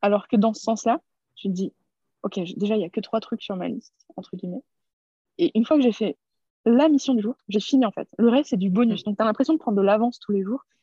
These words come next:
Speaker 1: Et c'est tellement, euh, 'fin, il y a une charge mentale qui disparaît en fait. C'est juste,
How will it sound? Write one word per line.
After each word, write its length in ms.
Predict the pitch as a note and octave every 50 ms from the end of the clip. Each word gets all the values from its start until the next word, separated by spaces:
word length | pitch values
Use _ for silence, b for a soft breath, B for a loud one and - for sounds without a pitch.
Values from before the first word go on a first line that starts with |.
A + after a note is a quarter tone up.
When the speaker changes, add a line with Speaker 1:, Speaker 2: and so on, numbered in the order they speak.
| _ _ _ _ _ _ -
Speaker 1:
Et 120 | - A#3+
c'est 220 | G#3+ - - A#3 - - _
tellement, 520 | - C#4+ C#4 C4+ B3 A#3 A3+ A3 A3 - - _ -
euh, 140 | - F#3+ G3 G3+
'fin, 260 | - - G3 - - - _ - -
il 240 | - - - G3+ G3
y 40 | G#3+
a 40 | G#3
une 80 | G3+
charge 260 | - - D4 C#4 A#3+
mentale 260 | A#3+ A3+ G#3 G#3 G#3+ G#3+
qui 120 | - G#3+
disparaît 460 | F#3+ F#3 F#3 - - F#3+ F3+ F3+ F#3+
en 100 | F#3 F#3
fait. 160 | - _ A3 -
C'est 300 | _ - - - G3+ G3
juste, 260 | G3 A3 A#3+ - _